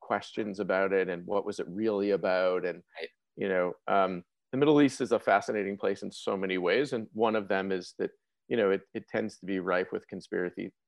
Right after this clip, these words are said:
Speaker 1: conspiracy theories and all kinds of stuff, um, that you have to manage as part of a negotiation. And so, you know, a lot of our conversation was around that. And, but it was interesting because I, I thought,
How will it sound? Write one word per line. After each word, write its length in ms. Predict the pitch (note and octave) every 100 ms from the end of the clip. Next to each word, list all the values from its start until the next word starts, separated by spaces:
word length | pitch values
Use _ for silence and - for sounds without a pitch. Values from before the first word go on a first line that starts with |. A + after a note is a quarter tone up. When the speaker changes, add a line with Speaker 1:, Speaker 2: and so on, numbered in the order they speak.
| _
Speaker 1:
conspiracy 480 | A2+ G2 F#2+ F#2 F#2+
theories 640 | F#2 F#2+ F2+ F2+ F2+ F2 F2+
and 180 | E2 E2
all 120 | F2
kinds 260 | - E2+ E2+
of 80 | D#2+
stuff, 340 | - E2+ - _ _ _ _ _ F#2
um, 120 | F#2
that 80 | F#2
you 100 | G#2
have 240 | G2+ G2+
to 80 | A#2
manage 440 | G2+ G2+ G#2 F2+ G2+
as 100 | -
part 220 | F2 F2
of 60 |
a 40 | F2+
negotiation. 720 | E2 E2 - A2 G#2 C2+ E2
And 120 | F#2
so, 320 | - B2+ A#2+ - - _
you 60 | F3+
know, 60 | D3
a 20 |
lot 180 | C#3 D#3+
of 80 | C#3+
our 100 | B2
conversation 640 | A#2 G#2+ G#2+ G#2+ G2+ A2
was 160 | G2+ F2+
around 320 | G2+ C#3 C3
that. 160 | G2+
And, 160 | G2+ G2+
but 160 | B2 C3
it 60 | B2+
was 140 | A#2+
interesting 360 | D3+ B2+ - G2
because 260 | F#2+ G2+
I, 300 | G#2 A#2+ C3+ -
I 260 | A2 B2+ C#3+
thought, 460 | - G2 F2 E2+